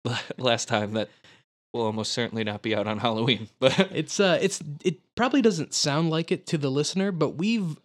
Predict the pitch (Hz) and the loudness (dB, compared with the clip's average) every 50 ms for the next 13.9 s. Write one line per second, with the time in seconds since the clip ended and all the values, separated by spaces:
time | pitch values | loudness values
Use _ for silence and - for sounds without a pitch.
0 | - - 135 - 147 160 156 - 175 160 - 160 156 143 147 135 127 123 127 131 | -16 -12 -4 0 0 0 2 0 -2 0 2 0 2 2 2 0 0 0 -2 0
1 | 143 147 151 - - 143 123 120 - 127 127 127 117 - 147 131 131 135 127 127 | 0 0 0 0 0 -2 -2 -2 -4 -6 -6 -4 -4 -2 -2 0 0 0 0 0
2 | - 135 127 131 127 - 131 123 117 - - 135 127 117 120 117 110 - - 147 | 0 0 0 0 0 -2 -4 -4 -4 -4 -6 -6 -4 -4 -4 -4 -4 -6 -6 -4
3 | 139 127 110 95 90 76 - - - - - - 127 139 139 131 123 120 113 208 | -4 -4 -6 -8 -10 -12 -12 -12 -14 -14 -12 -6 -2 0 2 2 2 2 0 -2
4 | - 120 120 110 107 104 - _ _ _ _ _ - 156 151 - - 165 135 113 | -2 -2 -4 -4 -6 -8 -10 _ _ _ _ _ -18 -14 -6 -4 0 0 0 0
5 | - - - - _ _ _ _ _ _ _ _ _ - _ _ - 175 151 147 | -2 -6 -8 -10 _ _ _ _ _ _ _ _ _ -20 _ _ 0 2 2 2
6 | 135 - - 151 135 127 - - 139 131 - - 127 120 117 131 156 165 160 151 | 0 -4 -4 -4 -6 -6 -4 -4 -6 -4 -4 -6 -8 -8 -4 -2 0 0 0 0
7 | 151 147 139 139 - - - 147 139 156 156 139 - - 160 151 143 143 139 139 | -2 -4 -4 -6 -8 -6 -6 -4 -2 -2 -2 -4 -6 -8 -6 -4 -4 -4 -4 -6
8 | 135 - - _ _ - - 156 156 147 139 123 202 202 196 170 175 165 156 147 | -6 -10 -12 _ _ 0 2 2 2 2 2 0 0 0 0 2 2 2 2 2
9 | 139 139 180 196 214 233 226 180 147 - - - 151 147 143 131 131 127 120 123 | 2 2 2 2 2 4 2 2 2 0 -2 -2 -2 -2 0 0 -2 -2 -2 -4
10 | 135 147 143 120 113 117 135 147 143 131 123 123 123 123 117 107 104 110 127 131 | -4 -4 -4 -4 -4 -2 -2 -2 -2 -2 -4 -4 -4 -2 -4 -2 -2 -2 -4 -4
11 | 117 - - 110 98 92 104 107 104 101 98 101 104 113 110 110 104 95 101 101 | -4 -6 -6 -8 -8 -6 -8 -8 -8 -8 -8 -8 -6 -4 -4 -4 -4 -4 -6 -6
12 | 101 - - - 117 113 113 101 - 98 101 - 117 113 107 - 117 110 101 95 | -8 -8 -8 -6 -6 -4 -4 -6 -8 -10 -10 -8 -8 -8 -8 -4 -4 -4 -4 -4
13 | 92 - - 101 - - - 131 127 127 123 - - 95 98 92 90 | -8 -8 -8 -8 -6 -6 -4 -2 -2 -2 -2 -4 -6 -8 -8 -8 -10